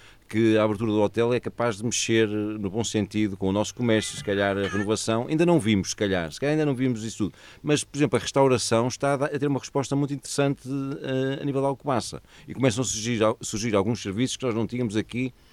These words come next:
anteriormente. Portanto, o que eu quero com isto dizer que normalmente é preciso lançar alguém o foguete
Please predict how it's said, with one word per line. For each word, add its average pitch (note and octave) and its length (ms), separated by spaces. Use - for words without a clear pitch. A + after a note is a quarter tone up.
anteriormente. G2 580
Portanto, F2+ 240
o - 40
que - 60
eu - 60
quero C#3+ 280
com C3+ 120
isto - 220
dizer A2+ 380
que - 100
normalmente C3+ 400
é C3 60
preciso A#2+ 360
lançar B2 300
alguém A#2 220
o A#2 40
foguete A2 600